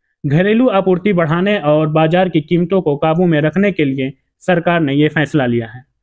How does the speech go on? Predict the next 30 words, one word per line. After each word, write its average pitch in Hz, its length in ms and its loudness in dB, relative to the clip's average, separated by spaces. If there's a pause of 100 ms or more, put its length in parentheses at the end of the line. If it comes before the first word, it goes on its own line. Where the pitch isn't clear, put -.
(140)
सरकार 175 300 0
ने 185 180 0
देश 185 240 0
से 180 140 -2
निर्यात 170 460 2
होने 156 200 2
वाले 156 240 2
कुल 202 220 -2
चावल 185 420 0
में 131 260 -2 (280)
गैर 147 280 -2
बासमती 156 460 0
सफेद 151 400 -2
चावल 170 260 0
की 143 260 -6
हिस्सेदारी 143 600 -2 (320)
लगभग 143 420 0
पच्चीस 180 400 -4
प्रतिशत 139 520 -2
है। 120 140 -12 (480)
वहीं 180 200 0
दुनिया 214 300 2
के 196 140 0
कुल 214 220 0
चावल 202 460 0 (260)
निर्यात 196 440 0
में 143 220 0
भारत 165 340 -4
की 165 60 -2
हिस्सेदारी 156 760 -2